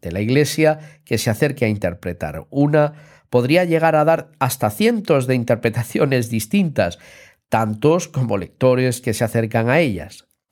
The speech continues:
Sin embargo, la aplicación final y su moraleja no puede ser tan variopinta, sino una,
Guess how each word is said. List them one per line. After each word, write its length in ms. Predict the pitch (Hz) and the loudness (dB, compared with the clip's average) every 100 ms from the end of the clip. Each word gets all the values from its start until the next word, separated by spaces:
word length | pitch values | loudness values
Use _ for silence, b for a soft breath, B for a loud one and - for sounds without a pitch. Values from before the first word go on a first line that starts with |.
| _ _ | _ _
Sin 240 | - 240 233 | -6 0 0
embargo, 520 | 180 147 131 131 - B B B | 2 0 2 0 -2 B B B
la 220 | - 95 87 | -4 0 0
aplicación 520 | - 90 87 156 160 | -4 -6 -2 0 0
final 480 | 151 110 76 - - _ - | 0 -2 -4 -8 -18 _ -10
y 100 | 107 | -10
su 140 | - | -8
moraleja 640 | 90 87 98 147 - 185 196 b b b - | -6 -2 0 0 2 0 0 b b b -6
no 320 | 104 160 202 | 0 2 2
puede 240 | 190 143 | 2 2
ser 280 | 123 147 139 | 2 0 0
tan 300 | - 143 143 | 0 0 2
variopinta, 840 | 139 120 113 110 202 123 98 73 - _ | 0 2 0 2 0 0 -4 -6 -8 _
sino 420 | - - 95 92 - | -12 -6 -2 -2 0
una, 380 | 165 147 80 | 2 2 0